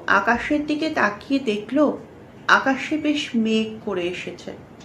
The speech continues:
বোধহয় বৃষ্টি নামবে। কিন্তু রেখার আজকে কোচিং কামাই করার কোনো উপায় নেই, কারণ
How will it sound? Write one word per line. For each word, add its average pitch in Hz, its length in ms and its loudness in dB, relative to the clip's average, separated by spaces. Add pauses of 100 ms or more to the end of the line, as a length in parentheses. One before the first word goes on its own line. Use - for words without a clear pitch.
(600)
বোধহয় 247 320 2
বৃষ্টি 208 480 -4
নামবে। 170 400 -6 (760)
কিন্তু 247 480 2 (340)
রেখার 208 360 -2
আজকে 302 400 -4
কোচিং 269 380 0
কামাই 185 420 0
করার 202 320 -2
কোনো 277 220 -2
উপায় 180 520 -4
নেই, 160 120 -12 (760)
কারণ 220 360 2